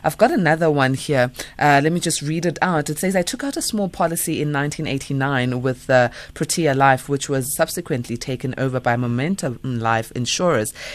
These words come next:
In two thousand and four, I made the policy, paid up, and was paid less than one third of the total premiums paid. This despite the policy having an invested, uh, portfolio attached to it,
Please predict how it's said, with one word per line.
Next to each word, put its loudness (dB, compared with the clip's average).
In 0
two 0
thousand 4
and 2
four, 4
I 2
made 0
the -2
policy, -2
paid -2
up, 0
and 2
was 0
paid -2
less 2
than 0
one 2
third 0
of -2
the -4
total -4
premiums -6
paid. -4
This 4
despite 0
the -4
policy -6
having -2
an 2
invested, -2
uh, 0
portfolio 2
attached -4
to -2
it, -2